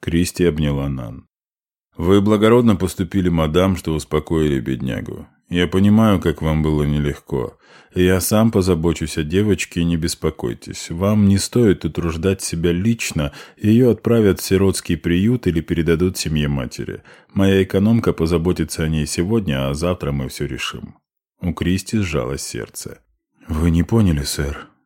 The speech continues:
сказала она, вставая. "Это были не пустые слова для успокоения несчастной умирающей. Я выполню обещание.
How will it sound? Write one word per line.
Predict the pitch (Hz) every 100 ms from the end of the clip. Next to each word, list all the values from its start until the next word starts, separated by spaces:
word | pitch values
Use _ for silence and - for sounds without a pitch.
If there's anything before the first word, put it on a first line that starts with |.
| _
сказала | - - 80 78 73 71
она, | 71 67
вставая. | - 73 69 55 - - _ _ _ _
"Это | - - 87
были | 87 92
не | 90 87
пустые | 95 - - 107
слова | - 87 85 104
для | 95 85
успокоения | 78 - 85 87 87 104 98
несчастной | 85 85 - 87 - 87
умирающей. | 85 87 90 78 58 - - 58 - - -
Я | - 92 92
выполню | 107 123 120 98 90 82
обещание. | 80 78 73 - 73 67 67 73